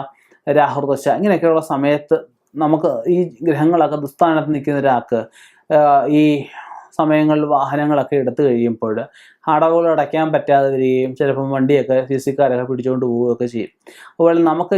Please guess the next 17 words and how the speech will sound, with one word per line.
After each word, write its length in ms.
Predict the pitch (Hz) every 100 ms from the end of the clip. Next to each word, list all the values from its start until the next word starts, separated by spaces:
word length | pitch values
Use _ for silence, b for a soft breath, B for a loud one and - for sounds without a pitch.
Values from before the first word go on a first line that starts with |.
| 180
ജാതകാലം, 580 | 147 147 160 156 147 147
നമുക്ക് 240 | 147 147 151 -
ഭാഗ്യസംഖ്യയുണ്ട്, 1200 | 147 151 156 175 170 - 151 143 143 151 131 127 131 135
ഭാഗ്യ 260 | 135 147 147
നക്ഷത്രമുണ്ട്, 680 | 139 - 151 151 139 120 120 131 b b b - 143
ഭാഗ്യ 460 | 143 143 147 156 143 - _ _ -
ദിനമുണ്ട്, 640 | 143 160 175 143 127 131 135 - -
അതുപോലെ 340 | 139 147 143 139
തന്നെ, 200 | 139 135 - _ _ -
ആ, 60 | 135 131 131 135
ഭാഗ്യ 260 | 139 147 156 147
നിറം 240 | 135 165 175
പറയുന്നുണ്ട്, 400 | 147 131 127 127 135
ഭാഗ്യരത്നം 580 | 131 147 139 135 185 190 151
പറയപ്പെടുന്നുണ്ട്. 680 | 127 123 120 120 113 120 135 b b b
അപ്പം 140 | _ 175
നമുക്ക് 200 | 170 180